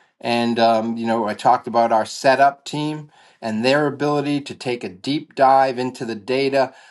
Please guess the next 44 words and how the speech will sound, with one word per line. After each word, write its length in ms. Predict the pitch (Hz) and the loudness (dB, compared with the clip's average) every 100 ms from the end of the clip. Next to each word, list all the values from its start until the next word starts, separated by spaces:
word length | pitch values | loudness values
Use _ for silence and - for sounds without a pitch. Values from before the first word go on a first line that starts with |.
| _ | _
looking 400 | 131 147 143 135 | -6 -4 -2 -2
at 220 | 131 127 | 0 0
when 180 | 135 135 | -2 -4
the 80 | 117 | -4
hole 240 | 135 156 | -2 -2
location 640 | 151 143 - 151 143 147 139 | 0 -2 -4 -8 -8 -8 -6
is 180 | 123 120 | -6 -4
in 140 | 120 | -4
this 200 | 160 170 | -4 -4
section 460 | - 156 - 156 147 | -4 -4 -6 -8 -8
of 140 | 123 | -6
the 80 | 127 | -8
green, 420 | 131 147 147 139 | -6 -4 -2 -4
in 220 | 117 117 | -4 -2
this 260 | 131 151 - | -4 -4 -8
wind 400 | 123 151 151 147 | -6 -2 -2 -4
direction. 760 | 135 131 127 127 - 139 143 - _ _ | -2 2 2 0 -6 -8 -8 -14 _ _
They 140 | 135 | -4
can 260 | 131 135 127 | -4 -6 -6
look 280 | 151 160 113 | -6 -8 0
back 440 | 127 147 139 - | 4 4 2 -2
at 220 | - 127 123 | -6 -6 -6
the 80 | |
data 520 | 107 123 139 120 120 - _ _ _ _ - | -4 -2 0 0 -2 -6 _ _ _ _ -6
and 140 | 135 | -2
they 100 | 143 | -2
can 240 | 143 254 | -4 -6
see 440 | - - - 208 151 | -6 -10 -4 -2 -2
where 280 | 120 151 151 | -2 -2 -2
the 80 | |
shot 380 | - 156 151 - | -2 2 2 0
dispersion 720 | 139 - - 151 151 135 117 110 | -8 -12 -6 -4 -2 -4 -6 -4
pattern 520 | 120 113 107 107 107 | -2 0 -2 -6 -6
was 320 | 110 110 104 - | -6 -6 -6 0
off 260 | 117 117 | 0 0
of 120 | 110 | -6
the 80 | 104 | -16
tee. 560 | - - 170 151 147 143 _ - _ _ _ _ | -16 -4 -2 -2 -4 -12 _ -20 _ _ _ _
They 160 | 135 170 | -2 -2
can 240 | - 220 | 0 2
make 240 | 185 180 131 | 2 2 -2
adjustments 760 | 104 113 147 156 - 107 107 | -6 0 0 0 -6 -8 -8
based 540 | - 110 131 139 131 123 | -14 -8 -4 -2 -4 -4
on 260 | 104 95 | -6 -6